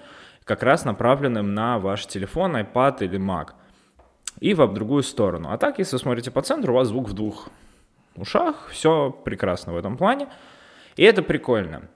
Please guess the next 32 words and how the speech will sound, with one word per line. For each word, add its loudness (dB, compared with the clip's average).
Но 0
единственное, -2
AirPods -4
Pro 0
будут -2
оставаться 0
с -14
полным 6
шумоподавлением, -2
и -2
для -2
московского -2
метрополитена -2
это -2
прям -2
вообще -6
отличный -8
вариант. -6
Если -8
вы -8
там -6
разговариваете -2
по -16
телефону, 0
вы -6
хотите -2
послушать -6
какое-то -2
тихое -4
аудио 2
или -2
видео, -2